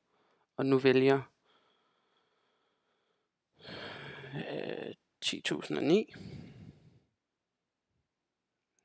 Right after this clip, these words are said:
og går ind og siger,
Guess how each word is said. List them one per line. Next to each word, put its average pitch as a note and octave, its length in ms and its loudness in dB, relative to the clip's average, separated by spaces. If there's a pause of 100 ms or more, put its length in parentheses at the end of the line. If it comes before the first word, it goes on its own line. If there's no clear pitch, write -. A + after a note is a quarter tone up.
(1400)
og C#3+ 140 -4
går - 80 -2
ind - 140 -2
og C3+ 80 -2
siger, - 340 -6